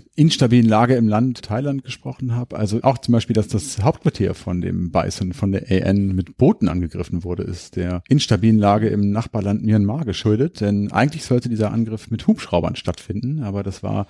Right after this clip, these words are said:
nun aufgrund der, ja, angespannten Lage nicht möglich, deswegen musste man da auf Boote ausweichen. Naja, und all diese Umstände sorgten für großen Verzug im Drehplan. Man sagt sogar, dass de Souza einfach, um wieder auf Spur zu kommen, Seiten aus dem Skript herausgerissen hat,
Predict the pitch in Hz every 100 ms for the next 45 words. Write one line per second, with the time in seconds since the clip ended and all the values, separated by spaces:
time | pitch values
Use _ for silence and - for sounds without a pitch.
0 | - - _ 101 104 98 - 107 107 104
1 | 101 98 95 87 143 139 - 127 135 110
2 | 117 123 117 - 113 160 131 - 104 107
3 | 107 - 104 101 95 98 - _ 104 143
4 | 175 110 85 98 - 95 92 - 143 156
5 | 120 _ _ - 123 131 147 - - -
6 | - 165 165 151 170 175 165 160 151 127
7 | 143 - 139 139 139 123 123 117 - 156
8 | 156 127 - 190 185 143 113 156 - 139
9 | 143 123 95 104 143 - 123 110 110 110
10 | - - 127 120 127 113 113 110 107 104
11 | 107 - - 127 - - 113 113 113 -
12 | - - - 104 123 - 139 123 - 120
13 | 113 - - - - 98 120 156 - 139
14 | 139 135 123 143